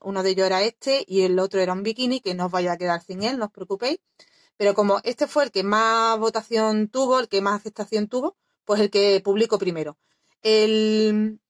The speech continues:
el otro ya lo tengo hasta hecho también, ¿eh? O sea que simplemente, bueno, me falta grabar, grabar el tutorial, pero lo que es el top ya, ya tengo el patrón sacado. Y en unos días lo vais a tener también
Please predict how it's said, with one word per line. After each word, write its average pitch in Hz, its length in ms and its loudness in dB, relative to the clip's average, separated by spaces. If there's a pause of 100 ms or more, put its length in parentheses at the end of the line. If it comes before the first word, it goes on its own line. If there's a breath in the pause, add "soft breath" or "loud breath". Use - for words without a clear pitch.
el 214 140 0
otro 247 160 2
ya 294 120 4
lo 262 80 0
tengo 247 140 -2
hasta 208 200 -2
hecho 185 180 -4
también, 170 320 -8
¿eh? 262 220 -4
O 202 40 -10
sea 185 200 -4
que 180 520 -2 (200)
simplemente, 220 500 -2
bueno, 202 220 -2
me 175 80 -8
falta 208 260 -4
grabar, 214 420 2
grabar 202 460 0
el 202 160 -2
tutorial, 208 420 -2
pero 208 180 -2
lo 185 160 0
que 185 80 -6
es 185 120 -8
el 202 140 -4
top 226 240 -4
ya, 185 560 0
ya 196 100 -4
tengo 202 140 -4
el 196 60 -6
patrón 185 260 -8
sacado. 233 480 -2 (580 soft breath)
Y 208 140 2
en 208 100 4
unos 214 220 2
días 220 180 4
lo 240 80 2
vais 196 180 2
a 185 60 2
tener 190 240 -4
también 175 460 -6